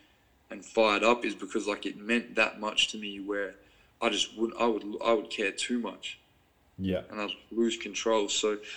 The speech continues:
Speaker 1: I think a lot of it has to do with, like, the speed of the game. Yeah, like you said, <laughs> you're either too cooked or, you know, it's too fast for you to slow, like, to be able to slow down and really pay attention to that. But I think, like, a lot of the lessons I've learned over the last couple of years, like,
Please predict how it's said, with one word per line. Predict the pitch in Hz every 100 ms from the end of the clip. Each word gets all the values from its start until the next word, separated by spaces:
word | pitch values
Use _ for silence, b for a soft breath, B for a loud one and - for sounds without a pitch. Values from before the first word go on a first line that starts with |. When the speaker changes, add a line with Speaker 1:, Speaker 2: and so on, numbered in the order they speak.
| B
Speaker 1:
I | -
think | - 156
a |
lot | 101 107 113
of | 98
it | 107
has | - 101 -
to |
do | 101 - 104 101
with, | 104 107
like, | 107 -
the |
speed | - - 107 110
of | 98
the | 92
game. | 98 101 104 101
Yeah, | 98 101 101 95
like | 101 - -
you |
said, | - 117 -
<laughs> | 139
you're | 120 120
either | 110
too | 107 - 120
cooked | - 123 120 -
or, | 107 101 101 b b b b b b -
you | 117
know, | 110 107
it's | 101 -
too | 127 110
fast | - 107 107 107 -
for | 104
you | 104
to | 92
slow, | - 113 107 104 -
like, | 107 107 - -
to | 113
be | 107
able | 104
to | 101
slow | - 113 107
down | 104 104
and | 98 92
really | 117 104
pay | - 107 98
attention | - 104 113 - 113
to | 98
that. | 101 127 - - b b b b _ _
But | 113 113
I | 123
think, | - 165 123
like, | 117 98 - _ _ _ _ _ _ _ _ _ _ _ _ - -
a | 123
lot | 120 117
of | 107
the | 101
lessons | 107 - 110
I've | 101 98
learned | 104 110 104
over | 98
the | 95
last | 98 98 -
couple | 92 98
of |
years, | 98 98 92
like, | 92